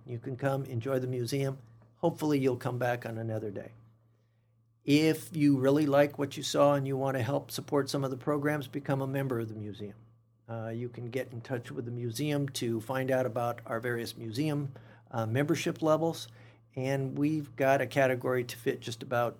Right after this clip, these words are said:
uh, anybody's price range. And if you really want to help out the museum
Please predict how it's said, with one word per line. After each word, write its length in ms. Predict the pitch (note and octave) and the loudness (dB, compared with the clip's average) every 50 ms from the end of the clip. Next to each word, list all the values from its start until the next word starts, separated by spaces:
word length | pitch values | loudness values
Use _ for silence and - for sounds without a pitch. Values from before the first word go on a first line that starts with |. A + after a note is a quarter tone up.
| - - - | -12 -6 -6
uh, 60 | A#2 A#2+ - | -4 -4 -4
anybody's 540 | C#3+ C3+ B2 B2 A#2+ A#2 A2 G#2 A2+ A2 - | -4 -4 -2 -2 -4 -4 -6 -8 -8 -10 -10
price 360 | - - C3+ B2+ B2+ A#2 - | -6 -2 0 0 0 0 -2
range. 360 | - A2 G#2 - - - - _ _ _ _ _ _ _ _ _ _ _ _ _ _ _ _ _ _ _ - | -6 -10 -12 -14 -14 -20 -20 _ _ _ _ _ _ _ _ _ _ _ _ _ _ _ _ _ _ _ 2
And 520 | D3 D3 D3+ D3+ D3 D3+ D3 C#3+ C#3 - - - - - - | 4 6 8 8 8 8 8 6 2 0 -4 -12 -14 -8 -4
if 180 | B2 A2+ - | -4 -4 -2
you 120 | B2+ C3+ C#3 | 0 2 2
really 500 | C#3+ E3+ G3+ G#3+ A#3 B3 B3 A#3+ G3 D3 | 2 2 4 6 8 8 10 10 10 8
want 240 | B2 A2+ A2 A2+ | 6 4 -2 -2
to 80 | B2 - | -4 -6
help 240 | - A2+ - - - | -6 -8 -8 -10 -10
out 220 | A#2 A2+ A2 - | -10 -10 -10 -12
the 60 | A2+ | -12
museum 480 | A2 G#2 G#2+ G#2+ G2 - - - - - | -12 -10 -10 -10 -12 -12 -16 -16 -18 -20